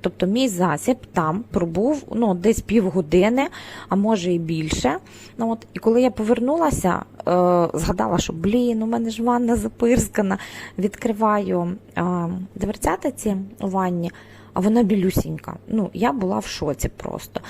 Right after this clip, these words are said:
От, і я зрозуміла, що, Віра, е, просто треба дотримуватися інструкцій. Не треба поспішати. Всюди встигнеш, не треба галопом.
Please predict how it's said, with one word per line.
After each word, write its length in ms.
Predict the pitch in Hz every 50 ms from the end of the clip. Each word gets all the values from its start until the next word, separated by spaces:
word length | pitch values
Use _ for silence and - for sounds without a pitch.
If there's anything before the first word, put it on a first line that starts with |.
| - - - - -
От, 240 | 165 160 165 - -
і 60 | -
я 140 | 190 214 233
зрозуміла, 500 | 220 202 202 196 208 220 214 208 185 180
що, 380 | 180 - - 175 175 175 175 - -
Віра, 360 | 180 190 185 185 196 220 262 285 - - - - - - - - - - -
е, 500 | - - 175 175 170 170 170 165 165 170 -
просто 480 | - 185 202 226 247 - - - 247 247 -
треба 320 | - 196 202 214 226 226 196
дотримуватися 880 | 170 180 - - - 196 220 220 196 196 190 - - 185 - 185 175 -
інструкцій. 580 | 175 180 180 - - 170 170 160 - - 160 160
Не 140 | 170 185
треба 400 | 175 - - 208 226 247 240 254
поспішати. 840 | 247 - 190 185 - - - 190 - - 175 156 156 - - 151 156 160 165 165 -
Всюди 360 | - - - 190 220 220 262
встигнеш, 680 | 277 269 - - - - 180 165 165 - 156 - - -
не 120 | 190 185
треба 320 | - - 208 254 220 214 240
галопом. 580 | 190 170 226 220 196 196 240 - - - 147